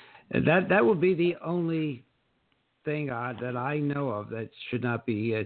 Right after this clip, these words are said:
taken with the Zymessence. It's, it's just a, uh, take it on an empty stomach if you can, thirty minutes before or an hour after a meal. But, uh,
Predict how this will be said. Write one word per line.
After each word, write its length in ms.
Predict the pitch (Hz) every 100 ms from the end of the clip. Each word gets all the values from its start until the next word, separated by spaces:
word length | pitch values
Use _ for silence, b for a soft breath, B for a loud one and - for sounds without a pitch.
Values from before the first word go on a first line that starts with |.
| -
taken 340 | 131 110 101
with 220 | 98 95
the 140 | 101 90
Zymessence. 640 | 101 101 98 92 - 76 -
It's, 180 | 98 92
it's 260 | 123 120 -
just 320 | 135 127 -
a, 300 | 120 113 110
uh, 160 | 104 - B B B B B B B _
take 200 | 151 156
it 80 | 165
on 120 | 165 160
an 60 |
empty 240 | 156 143 143
stomach 340 | - 156 151 151
if 120 | 127
you 160 | 139
can, 520 | 139 151 156 170 156 123 _
thirty 280 | 131 135 135
minutes 340 | 139 139 135 -
before 420 | 127 - 143 147
or 300 | 139 127 98
an 100 | 98
hour 340 | 113 117 120 113
after 340 | 120 117 110
a 40 |
meal. 400 | 117 135 143 143 120
But, 240 | 110 95 -
uh, 360 | 101 95 95